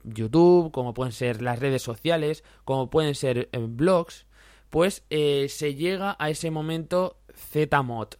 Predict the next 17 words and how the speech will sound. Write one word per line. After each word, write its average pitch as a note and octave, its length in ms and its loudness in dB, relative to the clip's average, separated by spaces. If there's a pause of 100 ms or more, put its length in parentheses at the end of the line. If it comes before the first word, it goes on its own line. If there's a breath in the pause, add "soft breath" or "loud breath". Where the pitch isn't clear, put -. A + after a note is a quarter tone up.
(320)
Resumiendo E3 640 2
todo D#3+ 140 6
este D#3 220 0
proceso, C3+ 580 -4 (320)
digamos D3 380 -2
que D3+ 180 0
yo D#3+ 160 4
como D3+ 220 0
comprador, C#3+ 640 0 (400)
en C#3 180 -4
la B2+ 100 -2
fase E3+ 300 0
de F#3 60 2
información E3+ 720 0
me C#3 160 -2
encuentro D#3 500 -2
muchísimo, D3 1120 -4